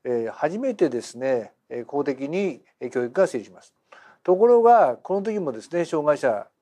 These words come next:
は国家の役に立たないものとして、えー、就学猶予、いわゆる免除対象になったっていうことですね。で、千八百八十六年、第一次小学校令、ここで小学校できるんですけども、やっぱり猶予規定が設けられて、猶予の理由を失病だとか貧困とも加えられます。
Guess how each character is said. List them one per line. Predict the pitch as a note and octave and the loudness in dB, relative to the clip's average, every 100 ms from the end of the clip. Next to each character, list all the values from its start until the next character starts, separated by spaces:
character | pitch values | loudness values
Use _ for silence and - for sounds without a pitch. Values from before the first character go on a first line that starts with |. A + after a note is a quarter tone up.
| - | 0
は | C#3+ | 0
国 | - F3 | 2 0
家 | C#3 | 0
の | |
役 | A#2+ B2 B2 | 0 -2 -2
に | F#3+ | -4
立 | D3 | -4
た | C3+ | -2
な | C#3+ | -2
い | |
も | B2+ | -2
の | A2+ | -10
と | B2 | -8
し | - | 0
て、 | G#3+ - - - | 0 0 -10 -16
え | |
ー、 | A#2 | -14
就 | - C#3 | -4 2
学 | C3 C3 | 2 0
猶 | B2 D#3 | -2 -2
予、 | |
い | A#2 | -2
わ | - _ | -6 _
ゆ | C#3 | -4
る | G#2+ | -4
免 | A#2+ E3+ | -2 -4
除 | F#3 F#3 | -2 2
対 | F3+ D#3+ | 2 2
象 | - D3+ | -2 -6
に | |
な | E3+ | -4
っ | A#2 | -6
た | - | -6
っ | G#2+ | -10
て | - | -12
い | |
う | - | -20
こ | |
と | _ | _
で | |
す | - | -20
ね。 | D#3 _ _ _ - - _ | -20 _ _ _ -20 -20 _
で、 | D3+ | -8
千 | D3 C#4 | 0 4
八 | A#3+ | 4
百 | - D#3+ | 4 2
八 | C#3 C3+ | 2 0
十 | E3 | 0
六 | D#3+ D3+ | -2 0
年、 | A#2+ | 2
第 | E3 F#3+ | 4 4
一 | - C3+ | 0 -12
次 | G#2+ | -12
小 | - D#3 | -4 0
学 | D#3+ - | 0 2
校 | C#3 | -2
令、 | G#2 | -2
こ | - - | -6 2
こ | |
で | F3+ | 4
小 | F3+ | 4
学 | F3+ | 2
校 | D#3 | 2
で | A2+ | -4
き | A2+ | -4
る | A#2 | -8
ん | |
で | G#2 | -10
す | - | -20
け | A2 | -16
ど | |
も、 | C#3+ F3+ B2 - _ - - | -6 -4 -4 -8 _ -20 -2
や | F3 | 0
っ | |
ぱ | G3+ | 2
り | F#3 | 4
猶 | F#3+ | 6
予 | F#3+ | 6
規 | F3+ - | 4 4
定 | E3+ D#3 | 2 4
が | G3+ | 4
設 | D3+ C3 | 2 -2
け | C3+ | 2
ら | C3 | 4
れ | B2 | 2
て、 | B2 G3 | 4 4
猶 | E3 E3 | 4 2
予 | |
の | C#3 A#2+ | 0 -4
理 | B2 | -2
由 | D#3 | 2
を | A3+ - | 4 2
失 | - C3 | -4 -6
病 | C3 | -4
だ | A#2+ A2 | -2 -4
と | B2+ | 2
か | G#3 F3 | 2 2
貧 | - B2+ | -2 -14
困 | A2+ A2 - _ | -8 -8 -10 _
と | E3+ | 0
も | G#3 | 0
加 | G3+ B2+ A#2 | 0 0 2
え | |
ら | G#2 | 0
れ | G2 | -8
ま | - | -18
す。 | - | -20